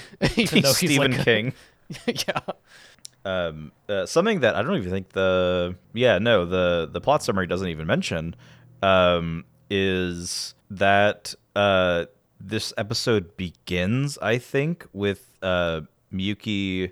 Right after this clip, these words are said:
Speaker 2: at the, I guess at the dentist, or no, she has, like, a cold and she's, like, at the, like, like, a health clinic kind of thing.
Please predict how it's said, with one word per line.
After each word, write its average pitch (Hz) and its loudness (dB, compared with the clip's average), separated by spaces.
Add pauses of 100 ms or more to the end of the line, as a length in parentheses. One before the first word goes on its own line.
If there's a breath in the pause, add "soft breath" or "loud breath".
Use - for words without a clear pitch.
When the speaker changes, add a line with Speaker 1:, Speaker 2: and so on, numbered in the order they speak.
(160)
Speaker 2:
at 98 -2 (340)
the, 90 -8 (200)
I - -16
guess - -6
at 120 -6
the 107 0
dentist, 98 -2
or 95 -2
no, 110 2
she 113 -2
has, 113 0
like, 98 0
a 87 -4
cold 92 -2
and 85 -8
she's, 98 -8
like, 95 -6
at 90 0 (100)
the, 80 -6
like, 92 -10
like, 85 -8
a 78 -6
health 85 -6
clinic 78 -10 (140)
kind 87 -2
of 85 -6
thing. 78 -6